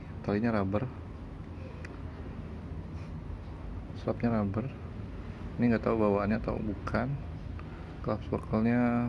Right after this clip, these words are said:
polos ya. Ini ketiga jarum di sabel semuanya nyala.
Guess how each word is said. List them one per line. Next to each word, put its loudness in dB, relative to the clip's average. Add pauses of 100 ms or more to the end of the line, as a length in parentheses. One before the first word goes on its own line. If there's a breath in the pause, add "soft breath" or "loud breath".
polos 0
ya. 2 (1900 loud breath)
Ini 4
ketiga 4
jarum 4
di 2
sabel 2
semuanya 2
nyala. 0